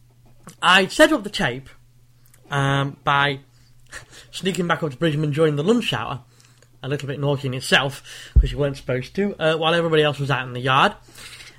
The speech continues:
And around, uh, I don't know, ten to three, during maths, I asked my teacher, the lovely Mister Baird, if I could go to the toilet. And he said yes. And so off I went.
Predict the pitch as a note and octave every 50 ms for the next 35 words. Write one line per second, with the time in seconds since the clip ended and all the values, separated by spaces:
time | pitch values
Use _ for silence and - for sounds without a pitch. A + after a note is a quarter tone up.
0 | - - - - - F3+ F#3+ G3 G3 G3+ G3+ G3+ G3 - - _ _ _ _ _
1 | _ _ _ _ _ _ _ _ _ _ _ _ _ _ _ - - - F#3+ F#3
2 | G3+ G#3+ B3 C#4 D4 D4+ D4 C4+ - - - _ _ _ _ _ _ - D#3 D3+
3 | D3 D3 C#3+ C#3 C3+ C3+ - - - C3+ A#2+ A#2+ A#2 A#2+ B2 B2 _ _ _ _
4 | _ _ _ _ _ _ - - B2 A#2+ A#2 C3+ - - D#3+ D#3+ E3+ - - -
5 | _ - - _ _ _ _ _ _ _ - - C#3 B2+ B2 C3+ C#3+ C#3+ - -
6 | - - - - D#3 D#3+ E3 D3 C#3 C#3 - - - - - - _ - D3 B2+
7 | A#2+ A#2+ - - E3 D3 - - F#3+ E3+ C#3 C3+ C#3 B2+ B2+ C3 C3 B2+ - -
8 | C3+ C3+ D#3+ E3+ F3 - D3+ D3+ - C#3+ C#3 C#3 - C#3 - C3 B2+ C#3+ D3+ -
9 | C4 C#4+ C4+ F3 - - - _ _ _ - - - - - - - - - -
10 | - C3+ A#2+ A#2 A2 A2+ G#2+ C3+ C#3+ C3 - C3 - - - D3+ D3 - - -
11 | - _ _ _ _ - _ - - - - - - - _ _ _ - C#3 C#3+
12 | D3+ D3+ D#3 D3+ D3+ D3 D3 - - - - - - C3+ A#2+ C3 C3 C3+ - _
13 | _ _ _ _ _ _ _ - C3 B2+ - C3+ E3+ G#3 F3+ C#3+ -